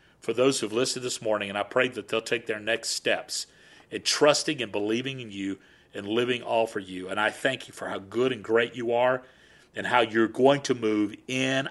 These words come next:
our lives today as we take these next steps of commitment. For those who've never trusted you, I pray that they'll whisper this, "Jesus,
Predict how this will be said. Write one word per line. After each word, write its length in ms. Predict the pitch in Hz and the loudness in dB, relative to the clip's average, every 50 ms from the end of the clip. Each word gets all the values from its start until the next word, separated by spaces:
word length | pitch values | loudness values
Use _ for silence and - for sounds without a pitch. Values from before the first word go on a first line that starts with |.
| - | -6
our 560 | 117 117 117 117 117 117 110 120 117 117 113 113 | -4 -2 0 2 2 4 4 4 2 2 2 2
lives 600 | 110 113 113 113 113 117 117 120 123 113 - - | 2 2 2 2 4 2 2 2 0 -2 -4 -6
today 600 | - 123 120 110 110 101 95 95 92 90 90 - - - - - | -8 -8 -6 -4 -2 -2 0 0 -2 -4 -8 -12 -18 -20 -14 -10
as 200 | - 104 95 - | -8 -8 -8 -8
we 80 | - 101 | -8 -10
take 300 | - - 113 117 110 - | -6 -2 -2 -2 -2 -4
these 220 | - 107 101 101 | -8 -12 -10 -8
next 240 | 101 101 107 - - | -6 -6 -6 -6 -6
steps 420 | - - 101 90 107 - - - - - - _ _ - | -6 -4 -4 -6 -6 -6 -8 -10 -10 -12 -20 _ _ -16
of 140 | 101 92 - | -16 -14 -10
commitment. 480 | - - 101 101 101 92 - 87 85 - _ _ - - _ - | -10 -8 -8 -6 -8 -10 -10 -16 -20 -20 _ _ -20 -20 _ -10
For 140 | - 117 | -8 -4
those 300 | 101 113 120 127 135 127 | 0 2 2 2 2 0
who've 140 | - 127 123 | -2 -4 -2
never 200 | 120 117 120 131 | -2 -2 -2 -2
trusted 500 | 123 - - 117 104 - - - 101 92 | -4 -2 0 0 0 -2 -4 -10 -14 -16
you, 180 | 92 87 87 92 | -14 -12 -8 -8
I 80 | 98 | -8
pray 320 | - - - 113 113 117 113 | -8 -6 -4 -2 0 0 -2
that 180 | 104 98 - | -4 -8 -10
they'll 140 | - 98 95 | -10 -8 -4
whisper 380 | 101 110 113 113 - - 113 98 | -2 -2 -2 -2 -4 -8 -8 -8
this, 280 | 90 87 87 82 - | -6 -6 -8 -6 -8
"Jesus, 520 | - - 95 95 95 104 104 104 - - | -10 -10 -10 -10 -10 -10 -10 -10 -10 -10